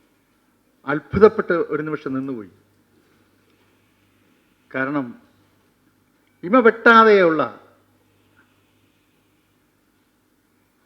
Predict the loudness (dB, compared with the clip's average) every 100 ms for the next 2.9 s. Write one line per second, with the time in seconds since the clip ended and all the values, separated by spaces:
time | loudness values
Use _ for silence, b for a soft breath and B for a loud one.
0 | _ _ _ _ _ _ _ _ _ -8
1 | -2 0 2 0 -4 -2 0 2 -2 -4
2 | -16 -16 -12 -10 -10 -12 -20 -20 -20